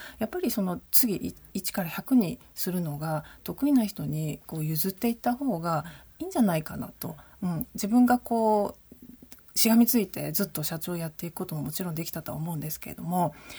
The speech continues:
やっぱ白のことを考えて、白っていうブランドのことを考えていくと、もっと伝えていくことが得意だったり、広めていくことが得意な人に渡していった方がいいんじゃないのかなっていうのを三年間悩んで、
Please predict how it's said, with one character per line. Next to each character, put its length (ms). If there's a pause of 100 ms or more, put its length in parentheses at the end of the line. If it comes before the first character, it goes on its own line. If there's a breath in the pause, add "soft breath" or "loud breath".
(120 loud breath)
や 100
っ 20
ぱ 140
白 300
の 100
こ 120
と 120
を 60
考 260
え 60
て、 80
白 260
っ 40
て 120
い 20
う 40
ブ 100
ラ 100
ン 60
ド 80
の 80
こ 120
と 120
を 20
考 140 (160)
え 60
て 120
い 60
く 120
と、 140
も 160
っ 40
と 100 (220)
伝 180
え 60
て 180
い 60
く 100
こ 140
と 120
が 100
得 300
意 60
だ 120
っ 80
た 140
り、 100
広 260
め 100
て 120
い 40
く 60
こ 120
と 160
が 180 (260 loud breath)
得 280
意 60
な 120
人 220
に 300 (260 loud breath)
渡 200
し 120
て 100
い 40
っ 40
た 200
方 240
が 160
い 40
い 40
ん 20
じ 100
ゃ 40
な 120
い 60
の 80
か 140
な 140
っ 20
て 200
い 100
う 140
の 140
を 40
三 200
年 140
間 140
悩 260
ん 140
で、 340